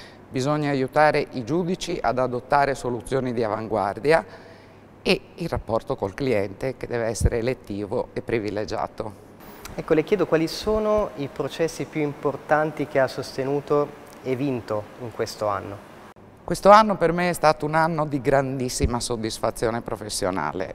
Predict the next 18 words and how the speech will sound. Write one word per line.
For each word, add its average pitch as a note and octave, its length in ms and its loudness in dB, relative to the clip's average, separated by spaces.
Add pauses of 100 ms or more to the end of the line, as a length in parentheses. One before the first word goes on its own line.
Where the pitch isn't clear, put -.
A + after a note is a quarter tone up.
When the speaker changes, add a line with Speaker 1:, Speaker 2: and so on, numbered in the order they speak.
Speaker 1:
Eh, A2 640 -4 (120)
ho B2+ 160 0
vinto D3+ 420 -2
almeno C#3+ 560 0 (500)
quattro C#3+ 360 6
processi C#3 640 0
molto, C#3 380 0
molto B2+ 320 -2
importanti, A#2 880 -2 (640)
il C3+ 120 -4
primo E3 340 0
dei C#3+ 200 2
quali, D3+ 680 6 (100)
eh, A#2+ 720 -4
nel D#3+ 280 0
primo B2+ 300 0
dei B2+ 200 -2
quali B2+ 440 8